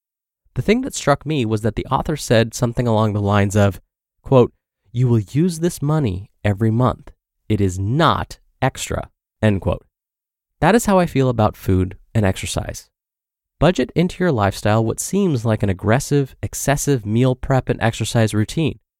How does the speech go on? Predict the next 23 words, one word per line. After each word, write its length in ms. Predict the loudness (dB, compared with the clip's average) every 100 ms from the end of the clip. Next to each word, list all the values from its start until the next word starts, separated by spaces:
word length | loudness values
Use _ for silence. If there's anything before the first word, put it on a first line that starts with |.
| _ _
and 140 | -6
you 80 | -4
will 80 | -4
surprise 580 | -4 -4 0 0 0 -2
yourself 480 | -4 0 0 -2 -2
by 120 | -2
hitting 320 | 2 0 2
your 140 | 0
goal 320 | 2 4 4 0 _ _ _
eighty 300 | 0 0 0
to 140 | -2 0
ninety 280 | 2 0
percent 360 | -2 -4 -4 -4
of 80 | -4
the 80 | -6
time. 420 | -4 -2 -2 -4 _ _ _ _ _ _ -4
Life 260 | 0 0
has 160 | 0 0
a 80 | 0
way 160 | 0
of 160 | -2 0
being 220 | -2 0
unpredictable 680 | -2 -2 0 0 -2 -8 -14